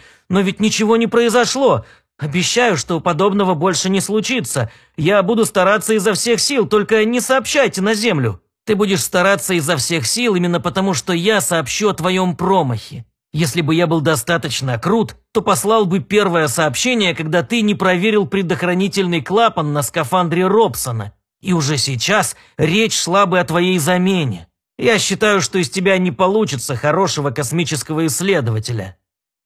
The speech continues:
Капитан повернулся и пошёл прочь, насколько это было возможно, в ограниченном пространстве купола.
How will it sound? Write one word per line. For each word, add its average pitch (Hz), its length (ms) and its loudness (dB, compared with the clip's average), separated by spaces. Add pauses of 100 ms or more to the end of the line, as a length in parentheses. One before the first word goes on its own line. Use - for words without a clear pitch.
(220)
Капитан 202 460 0
повернулся 185 1000 2
и 160 100 -8
пошёл 151 520 0
прочь, 123 480 -4 (220)
насколько 175 420 -2
это 170 160 -2
было 156 240 2
возможно, 165 640 0 (240)
в 151 140 -2
ограниченном 175 720 0
пространстве 139 720 -2
купола. 113 580 -8